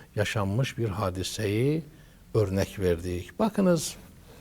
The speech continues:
diyoruz ki ulul emri halk seçemez. Neden? Kur'an'da vasiyet hükmü vardır. Vasiyet hükmü.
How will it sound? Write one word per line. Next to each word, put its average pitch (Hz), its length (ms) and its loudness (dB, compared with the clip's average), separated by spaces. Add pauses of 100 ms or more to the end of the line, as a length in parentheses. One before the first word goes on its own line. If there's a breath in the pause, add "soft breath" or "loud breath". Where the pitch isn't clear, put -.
(1400 loud breath)
diyoruz 233 340 6
ki 196 200 2
ulul 160 260 4
emri 120 260 4
halk 98 240 0
seçemez. - 720 -8 (120)
Neden? 156 380 4 (1800 loud breath)
Kur'an'da 190 1040 6 (340)
vasiyet 123 840 2
hükmü 101 280 -6
vardır. - 680 -8 (500)
Vasiyet 95 720 -2
hükmü. - 260 -14